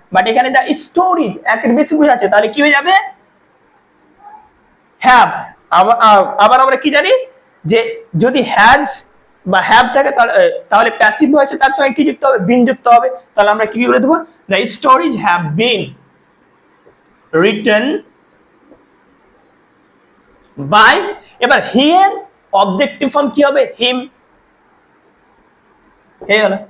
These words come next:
the stories have been written by him। অর্থাৎ এখানে প্রথম বাক্যটা কি বলছে? সে গল্পগুলো লিখেছে, গল্পগুলো তার দ্বারা লেখা হয়েছে, বুঝতে পারলে? তো আমরা এই স্ট্রাকচারে have been plus V three ব্যবহার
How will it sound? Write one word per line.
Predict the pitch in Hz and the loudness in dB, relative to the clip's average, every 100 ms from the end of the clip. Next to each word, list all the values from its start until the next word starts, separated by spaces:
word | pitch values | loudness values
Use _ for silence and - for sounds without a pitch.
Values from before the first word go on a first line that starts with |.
| _ - _ 170 | _ -20 _ -4
the | 202 | -4
stories | 226 - 285 302 381 370 - - | -4 2 4 4 2 0 -4 0
have | 208 196 | 0 0
been | 254 226 | 0 0
written | 247 247 226 185 | -2 0 -2 0
by | 196 208 | 0 0
him। | 190 | -2
অর্থাৎ | 170 220 - - _ _ | -2 -2 -4 -8 _ _
এখানে | 202 240 240 | -2 0 -2
প্রথম | - 233 262 | -2 -2 0
বাক্যটা | 262 262 | 0 0
কি | 262 | 0
বলছে? | 285 294 | -2 0
সে | 302 - 262 269 | -2 -2 0 2
গল্পগুলো | 226 202 202 202 233 285 311 453 - - _ _ | 2 2 2 2 0 4 4 2 -4 -18 _ _
লিখেছে, | 214 254 330 320 381 508 508 - _ _ _ _ - | 0 2 0 2 0 0 -4 -18 _ _ _ _ -10
গল্পগুলো | 160 214 277 311 349 359 311 - - _ _ | 0 4 4 4 4 4 2 0 -4 _ _
তার | 208 214 254 240 | 2 4 4 2
দ্বারা | 185 196 233 180 - | 0 2 4 2 -2
লেখা | 185 220 226 | -4 -2 -2
হয়েছে, | 196 147 135 - | -2 -4 -6 -12
বুঝতে | _ _ - 202 | _ _ -4 -2
পারলে? | 240 240 254 - _ _ | 0 -2 -4 -8 _ _
তো | - | -2
আমরা | - 339 269 - - | 2 2 0 -4 -2
এই | 240 320 302 | 0 0 -2
স্ট্রাকচারে | - - 214 - 202 269 | -4 -2 -2 0 -2 0
have | - 185 175 170 | -2 -4 -4 -4
been | 247 226 | -4 0
plus | 202 220 - 139 | 0 0 -6 -12
V | 165 185 | -10 -6
three | 220 | -4
ব্যবহার | 143 135 190 | -4 -2 -4